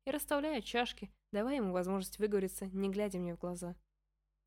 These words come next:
Среди них были и белокурые англичанки нашего круга, и темнокожие студентки. Как-то я привел домой компанию друзей, среди которых была афроамериканка Шона, которая мне нравилась.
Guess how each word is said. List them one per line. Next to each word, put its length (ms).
Среди 320
них 240
были 220
и 260
белокурые 520
англичанки 540
нашего 320
круга, 320
и 200
темнокожие 600
студентки. 720
Как-то 300
я 360
привел 320
домой 200
компанию 440
друзей, 440
среди 280
которых 440
была 640
афроамериканка 880
Шона, 560
которая 380
мне 400
нравилась. 800